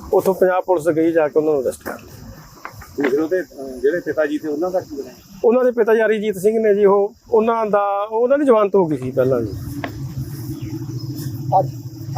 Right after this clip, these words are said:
Speaker 3: ਅੱਜ ਫਿਰ ਤੁਸੀਂ ਐਸ ਐਸ ਪੀ ਦਫ਼ਤਰ ਦੇ ਕੋਲ ਪਹੁੰਚੇ ਹੋ, ਇੱਥੇ ਪਹੁੰਚਣ ਦਾ ਕੀ ਕਾਰਨ?
Speaker 1: ਮੈਂ ਇੱਥੇ, ਇੱਥੇ ਹੀ ਪਹੁੰਚਣਾ, ਮੈਂ ਧੰਨਵਾਦ ਕਰਨ ਆਇਆ ਸੀ ਮਾਨਯੋਗ ਐਸ ਐਸ ਪੀ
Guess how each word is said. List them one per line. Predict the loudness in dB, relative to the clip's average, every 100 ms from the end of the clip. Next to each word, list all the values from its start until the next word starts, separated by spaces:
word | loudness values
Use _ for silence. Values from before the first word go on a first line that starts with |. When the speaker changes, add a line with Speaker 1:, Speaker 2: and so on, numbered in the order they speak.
| 0
Speaker 3:
ਅੱਜ | 0 -2
ਫਿਰ | -2
ਤੁਸੀਂ | -2 -6 -2
ਐਸ | -2 -2
ਐਸ | -6
ਪੀ | -2
ਦਫ਼ਤਰ | -4 -4 -10
ਦੇ | -10 -10
ਕੋਲ | -6
ਪਹੁੰਚੇ | -6 -6 -12 -10 -10
ਹੋ, | -10 -12 -12
ਇੱਥੇ | -14 -12 -10
ਪਹੁੰਚਣ | -8 -10 -6
ਦਾ | -8
ਕੀ | -6
ਕਾਰਨ? | -6 -6 -8 -18 -4 0
Speaker 1:
ਮੈਂ | 2
ਇੱਥੇ, | 2 0
ਇੱਥੇ | 0 0
ਹੀ | 0
ਪਹੁੰਚਣਾ, | 0 0 0
ਮੈਂ | 2
ਧੰਨਵਾਦ | 4 4 2 2
ਕਰਨ | 2 2
ਆਇਆ | 2 2
ਸੀ | 2
ਮਾਨਯੋਗ | 2 2 2 4
ਐਸ | 4 2
ਐਸ | 0 2
ਪੀ | 2